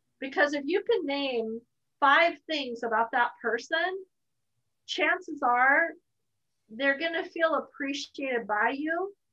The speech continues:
and they're gonna know that you're in their corner and that you're working in their best interest. And so that was important to me, is to get to know the crew at a different level, and also understanding the different cultures,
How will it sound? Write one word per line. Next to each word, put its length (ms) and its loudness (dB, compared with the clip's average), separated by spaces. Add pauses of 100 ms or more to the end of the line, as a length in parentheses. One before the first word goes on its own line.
(460)
and 120 -4
they're 140 4
gonna 240 2
know 400 4
that 180 0
you're 220 0
in 220 -4
their 200 -2 (160)
corner 360 0
and 140 -8
that 100 -4
you're 160 -8
working 680 0 (220)
in 180 -4
their 160 2
best 360 -6
interest. 520 -10 (600)
And 280 -2
so 520 -2 (680)
that 220 2
was 160 -2
important 480 -2
to 100 -8
me, 160 -2
is 140 -10
to 100 -12
get 220 -6
to 100 -10
know 220 0
the 100 -6
crew 240 0
at 80 -2
a 60 -10
different 320 -4
level, 260 0
and 80 -6
also 320 0
understanding 880 -4 (600)
the 80 -6
different 440 0 (100)
cultures, 600 -2